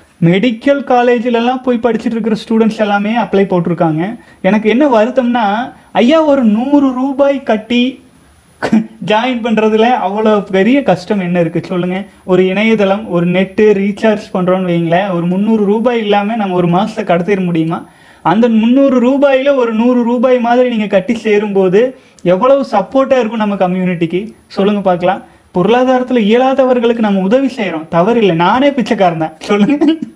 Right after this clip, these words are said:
எந்த ஒரு யோகியாகட்டும், எந்த ஒரு ஞானியாகட்டும் சம்பாதிக்க கூடாது, போய் பிச்சை எடுத்து சாப்பிடணும், அதுதான் நம்ம கலாச்சாரம். நான் உங்களிடமிருந்து வாங்கி உங்களுக்கு ஏதோ செலவு பண்றேன். அப்போ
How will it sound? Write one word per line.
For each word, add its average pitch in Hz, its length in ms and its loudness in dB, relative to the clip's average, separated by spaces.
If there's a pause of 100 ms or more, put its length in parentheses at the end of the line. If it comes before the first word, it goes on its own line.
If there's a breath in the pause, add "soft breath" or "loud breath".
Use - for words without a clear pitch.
(320 loud breath)
எந்த 190 300 2
ஒரு 185 240 0
யோகியாகட்டும், 196 800 0
எந்த 196 320 2
ஒரு 208 160 4
ஞானியாகட்டும் 185 800 0 (420 loud breath)
சம்பாதிக்க 254 580 0
கூடாது, 190 500 -2 (160)
போய் 214 400 2
பிச்சை 247 400 0
எடுத்து 226 180 -2
சாப்பிடணும், 170 600 -2
அதுதான் 185 300 0
நம்ம 226 200 -4
கலாச்சாரம். 190 600 0 (180 soft breath)
நான் 214 220 0
உங்களிடமிருந்து 233 680 0
வாங்கி 190 280 0
உங்களுக்கு 226 380 0
ஏதோ 220 120 2
செலவு 185 320 -4
பண்றேன். 160 320 -4 (220 loud breath)
அப்போ 202 540 -2